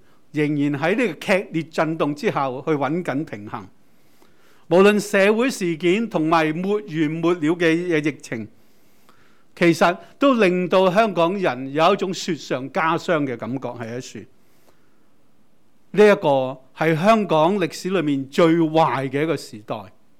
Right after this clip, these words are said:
但狄更斯咁樣講，喺雙城記話，「這是最壞的時代，也是最好的時代。」咩意思？點解最壞嘅時代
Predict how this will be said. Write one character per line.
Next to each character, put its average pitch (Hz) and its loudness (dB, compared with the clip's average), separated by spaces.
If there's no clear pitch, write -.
但 156 0
狄 175 -2
更 185 0
斯 196 -4
咁 156 0
樣 147 0
講， 135 -4
喺 143 -2
雙 175 -2
城 120 -10
記 127 -8
話， 123 -10
「這 240 2
是 208 -4
最 208 6
壞 180 4
的 160 -2
時 143 -8
代， 143 4
也 160 0
是 143 -4
最 147 4
好 135 -4
的 165 -2
時 104 -16
代。」 110 -12
咩 226 4
意 170 -2
思？ 208 -6
點 294 2
解 294 0
最 220 4
壞 185 2
嘅 196 2
時 165 -4
代 143 2